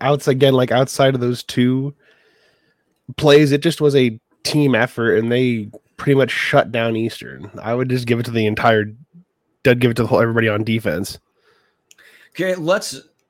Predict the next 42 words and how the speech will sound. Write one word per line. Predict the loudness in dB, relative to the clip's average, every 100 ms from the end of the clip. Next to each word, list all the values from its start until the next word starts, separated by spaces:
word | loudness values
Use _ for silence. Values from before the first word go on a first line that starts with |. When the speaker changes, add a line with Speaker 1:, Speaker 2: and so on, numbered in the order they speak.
| _ _ _
Speaker 2:
to | -10 -10 -10 -14
make | -6 -4 -4
it | -8
slightly | -10 -6 -4 -4 -4
narrow, | -4 -4 -6 -12 -16
I'm | -12
gonna | -10
make | -8 -8 -10
you |
pick | -12 -14 -12
one, | -12 -12 -18 _ _ _ _ _ _
'cause | -12 -10
we, | -8 -10 -12 -20 -20 _ _
look, | -16 -10
Idaho, | -8 -6 -6 -6 -6 -8 -12 _ _ _ _ -20 -20 -12
look, | -10 -8
you're |
probably | -10 -8 -6 -6
right. | -6 -6
Like, | -8 -8
there, | -8 -10 _ _ _ _
honestly, | -12 -10 -8 -8
minus | -8 -6 -6 -6 -8 -10
Jeremiah | -12 -8 -8 -6 -8 -8
Salam | -10 -10 -10 -10 -10
getting | -12 -12 -14
beat, | -14 -14 _
this | -16 -14
was | -12
a, | -12 -14
twice. | -12 -10 -10 -16
This | -18 -12
was | -12
an | -10
entire, | -14 -16 -20 -20 -12 -10 -10 -14 -20 _
entirely | -20 -12 -10 -10
strong | -14 -12 -12
defensive | -14 -18 -20 -18
e-, | -20 -18
team | -16 -14
defensive | -14 -18 -18 -16
effort. | -18 -16 -20